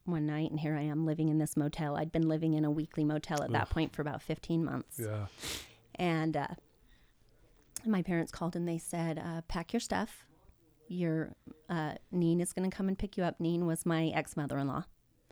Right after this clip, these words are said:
Speaker 1: So my
Speaker 2: Okay.
Speaker 1: former husband's mom.
Speaker 2: Gotcha. Okay.
Speaker 1: Um, and she's the one that had had my two younger kids for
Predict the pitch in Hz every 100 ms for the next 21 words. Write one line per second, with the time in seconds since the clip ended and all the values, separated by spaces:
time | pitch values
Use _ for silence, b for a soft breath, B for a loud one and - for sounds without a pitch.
0 | b b b b - - 160 151 156 170
1 | - 156 147 156 147 - 147 151 156 120
2 | 107 - 113 107 107 113 110 - 170 151
3 | 151 156 147 165 156 156 156 - 160 147
4 | 170 - 156 - 165 143 143 170 - 147
5 | 143 - - -